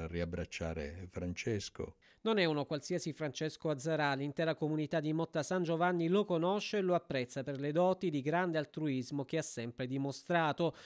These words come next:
Speaker 2: Non è una sorpresa che si fosse spinto fino in una delle zone più calde del pianeta.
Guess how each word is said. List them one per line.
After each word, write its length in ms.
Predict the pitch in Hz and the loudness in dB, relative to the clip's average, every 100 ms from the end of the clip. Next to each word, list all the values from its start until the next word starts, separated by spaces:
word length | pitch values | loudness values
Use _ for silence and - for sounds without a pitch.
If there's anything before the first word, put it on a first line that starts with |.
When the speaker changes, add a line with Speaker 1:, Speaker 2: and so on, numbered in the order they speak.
| - - | -20 0
Speaker 2:
Non 160 | 226 | 4
è 100 | 208 | 4
una 160 | 175 156 | 4 2
sorpresa 640 | - 147 - 180 180 165 | 0 -4 -2 2 2 2
che 80 | 147 | -2
si 160 | 151 151 | -4 -4
fosse 360 | - 180 165 | -2 0 -2
spinto 420 | 139 - 208 - 165 | -4 0 0 0 0
fino 240 | 202 196 | 2 2
in 100 | 175 | 4
una 160 | 196 170 | 4 4
delle 300 | 175 165 135 | 2 2 0
zone 300 | 202 185 160 | 0 0 2
più 260 | 202 202 | 0 0
calde 400 | - 143 135 143 | -2 -2 0 -2
del 160 | 143 143 | -2 -4
pianeta. 720 | - 170 143 120 117 151 | 0 0 2 -2 0 0